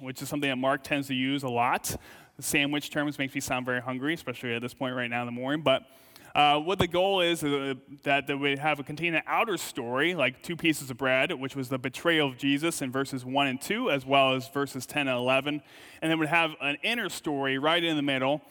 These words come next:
uh, the anointing of Jesus, and this one is kinda like the contents of that sandwich. And the inner story may seem like something that's a, a different story, but yet it impacts the outer story. And we see that here as the chief priests and teachers, they,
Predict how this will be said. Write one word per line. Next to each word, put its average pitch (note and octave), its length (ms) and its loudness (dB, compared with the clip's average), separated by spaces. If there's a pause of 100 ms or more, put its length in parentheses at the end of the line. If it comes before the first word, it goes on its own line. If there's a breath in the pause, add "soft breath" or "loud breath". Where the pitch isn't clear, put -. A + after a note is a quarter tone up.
(300 loud breath)
uh, C3 280 4
the C#3 100 -4
anointing D#3 360 0
of C3+ 80 -2
Jesus, D3+ 400 2
and C3 80 -2
this C#3+ 180 -4
one C3+ 120 -2
is B2+ 80 -6
kinda D3+ 200 2
like C3+ 100 -2
the B2+ 80 -6
contents D3+ 800 -4 (380 loud breath)
of C#3 180 2
that B2 240 0
sandwich. B2 640 -6 (420 loud breath)
And D3 280 2
the E3+ 180 2
inner B3 160 2
story F3 320 2
may D#3+ 120 0
seem F#3+ 320 0
like D#3+ 180 2
something E3 340 0
that's C3+ 160 -2
a, C3+ 200 -2
a C3+ 80 0
different F3 480 -2
story, B2+ 600 -2 (220)
but C#3+ 120 2
yet D3+ 240 2
it C3+ 280 -2
impacts C#3 640 -4
the D3 200 -8
outer C3 300 -4
story. - 560 -16 (720 loud breath)
And D3 100 0
we D#3 80 6
see G3+ 200 0
that D#3 180 4
here E3+ 200 2
as D3+ 120 0
the C#3 80 -6
chief - 320 -8
priests - 460 -4
and C3+ 440 -2
teachers, D3 360 -6
they, C3+ 180 -4